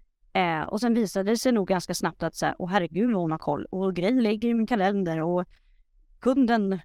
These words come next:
han frågade ju också, jag vet att när han var ute på de första uppdragen så frågade han ju kunden så här, "Hur har, hur, liksom, ja, all kontakt varit med Charlotte innan?" Eh,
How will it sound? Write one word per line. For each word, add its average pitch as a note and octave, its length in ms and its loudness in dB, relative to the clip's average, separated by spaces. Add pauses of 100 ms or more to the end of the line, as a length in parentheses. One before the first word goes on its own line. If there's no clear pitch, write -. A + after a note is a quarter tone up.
(180)
han G3+ 240 -2
frågade G3+ 380 0
ju B3 60 6
också, - 160 -2
jag F#3+ 60 2
vet G3+ 140 -2
att - 200 -8 (480)
när G#3+ 100 0
han G#3 120 4
var G#3+ 80 4
ute F3+ 180 -2
på A3+ 60 0
de A#3 100 2
första A#3 240 -2
uppdragen F#3 560 0 (240)
så F#3+ 140 -6
frågade F#3+ 360 0
han G#3+ 140 0
ju B3 80 2
kunden E3+ 360 -2
så D3 120 -2
här, D#3+ 100 0
"Hur D4+ 160 2
har, D#4 460 2
hur, C#4 240 0
liksom, A#3+ 360 0 (300)
ja, G#3 100 0 (340)
all A#3 140 0
kontakt - 520 -2
varit F#3+ 280 2
med F#3+ 120 -4
Charlotte F3 240 -4
innan?" F#3 420 0 (460)
Eh, E3+ 460 0